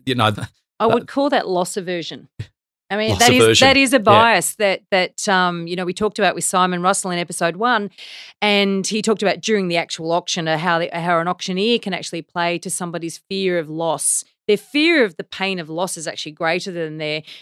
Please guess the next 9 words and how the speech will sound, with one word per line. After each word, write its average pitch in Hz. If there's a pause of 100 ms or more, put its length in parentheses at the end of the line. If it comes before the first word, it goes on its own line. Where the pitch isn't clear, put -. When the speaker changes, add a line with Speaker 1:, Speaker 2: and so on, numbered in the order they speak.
(140)
Speaker 2:
their 160
anticipation 160
of 147
the, 156 (140)
of 156
the 156
joy 160
of 139
winning, 170